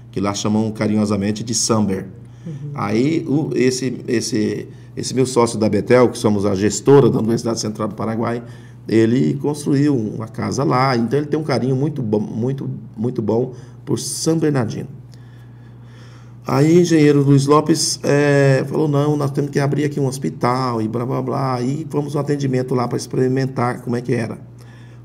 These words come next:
Speaker 1: O sucesso foi tanto que todos os políticos de cargos superiores, de presidência, ministérios, vão lá nesse lugar. Eles têm casa lá de veraneio,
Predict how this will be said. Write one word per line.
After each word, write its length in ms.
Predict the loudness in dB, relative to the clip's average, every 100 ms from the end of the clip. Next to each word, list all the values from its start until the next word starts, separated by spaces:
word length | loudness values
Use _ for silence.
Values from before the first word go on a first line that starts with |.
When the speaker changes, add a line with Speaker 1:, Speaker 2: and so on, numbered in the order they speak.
| -18
Speaker 1:
O 60 |
sucesso 520 | -4 -4 0 0 0 0
foi 200 | 2 2
tanto 420 | 2 0 0 -4
que 140 | -8
todos 880 | -2 2 4 4 4 0 0 -8 -8
os 200 | -4 -4
políticos 720 | -2 0 2 2 0 -4 -4 -4
de 120 | -10
cargos 520 | -4 0 0 0 -2
superiores, 680 | -2 -2 2 4 4 2 -4 -16 -20 -20 -20 -20 -20 -20 -20 -20 -20 -18 -6
de 80 | 0
presidência, 720 | 4 4 4 4 4 2 -2
ministérios, 500 | -4 -2 -2 -2 -2
vão 280 | 0 0 2
lá 160 | 0
nesse 180 | 0 -2
lugar. 180 | -2 0
Eles 160 | -2
têm 120 | -2 -4
casa 420 | -2 -2 0 -2
lá 120 | -2
de 100 | -2
veraneio, 460 | 0 -2 -2 -4